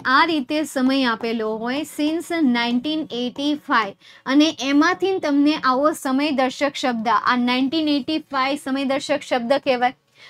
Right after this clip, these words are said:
તો આ શબ્દને રિમૂવ કરવાનો કીધો હોય ને, ત્યારે શેનાથી સવાલની શરૂઆત થાય? Since, when થી સવાલની શરૂઆત થાય. અને એની જગ્યાએ જો તમને એમ કીધું હોય કે in the evening અથવા તો in the morning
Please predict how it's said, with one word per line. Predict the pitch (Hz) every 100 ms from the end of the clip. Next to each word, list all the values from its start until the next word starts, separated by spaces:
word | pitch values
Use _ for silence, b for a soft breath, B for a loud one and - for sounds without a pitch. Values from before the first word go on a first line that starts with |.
| b
તો | 339
આ | - 269 359
શબ્દને | - 359 262 311 330 349
રિમૂવ | 247 269 302 403
કરવાનો | 381 320 330 339
કીધો | 339 302 320
હોય | 381 330
ને, | 226 b b -
ત્યારે | 294 294
શેનાથી | 311 320 320 330 349
સવાલની | 311 294 294 294
શરૂઆત | 294 254 269 254
થાય? | 294 285
Since, | - 349 381 381 403 233
when | 262 269
થી | 294 359
સવાલની | - 277 277 254
શરૂઆત | 254 240 214 208 -
થાય. | 208 - B B B
અને | 277 359 392
એની | 254 294 415
જગ્યાએ | 330 320 285 311
જો | 302 294
તમને | 294 269 277 285 277
એમ | 262 349
કીધું | - 285 254
હોય | 233 233
કે | - 294 285
in | 311 349 359
the | 392 392 285 302
evening | 320 330 254 - B B
અથવા | 247 254 294 302
તો | 339
in | 339 302 339 339
the | 381 349 277
morning | 277 311 302 320